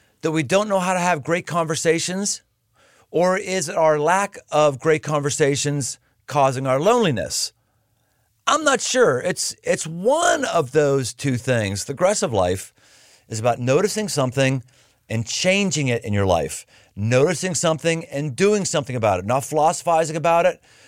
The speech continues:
not praying about it. You wanna philosophize about it? Great. You wanna pray about it? That's fine too. I like praying. I like philosophy. Less so philosophy.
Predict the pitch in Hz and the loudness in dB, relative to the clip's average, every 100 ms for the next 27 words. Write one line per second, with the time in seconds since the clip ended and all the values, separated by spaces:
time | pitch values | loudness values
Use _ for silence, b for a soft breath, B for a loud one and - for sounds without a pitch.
0 | b 98 120 147 _ - 127 156 175 156 | b 0 2 2 _ -4 0 0 0 2
1 | 160 165 170 123 117 107 104 110 120 131 | 4 4 2 0 -4 -2 2 2 2 -2
2 | 117 123 117 - 98 82 - 90 92 90 | 2 0 0 0 0 0 -8 -6 -6 -4
3 | 110 110 107 107 107 - 92 - 98 92 | 0 2 4 2 2 -2 -4 0 0 0
4 | 87 65 - - 92 95 110 127 123 131 | -4 -8 -14 -4 0 2 0 -2 0 0
5 | 90 92 - 98 90 - - - _ _ | 0 -2 0 2 2 -2 -10 -12 _ _
6 | - 127 113 95 - 80 82 - - | 0 0 2 0 0 -4 -6 -8 -14